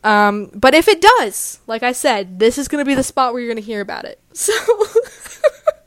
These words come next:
<laughs> so guys, I'm s-, I'm, I'm just beyond ecstatic that you're even here listening in the first place.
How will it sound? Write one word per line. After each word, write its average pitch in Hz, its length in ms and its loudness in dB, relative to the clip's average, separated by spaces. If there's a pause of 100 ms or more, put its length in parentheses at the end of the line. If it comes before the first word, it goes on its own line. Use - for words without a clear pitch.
(360)
<laughs> - 580 -12
so 277 340 6
guys, 208 360 2
I'm 247 160 0
s-, - 540 -8 (520)
I'm, 269 360 -6 (100)
I'm 254 240 0
just 262 240 -12
beyond 254 420 -2
ecstatic 247 380 -6
that 220 100 -4
you're 214 140 0
even 240 160 -4
here 226 160 -6
listening 214 280 -6
in 202 40 -8
the 202 60 -8
first 196 260 -8
place. 190 400 -6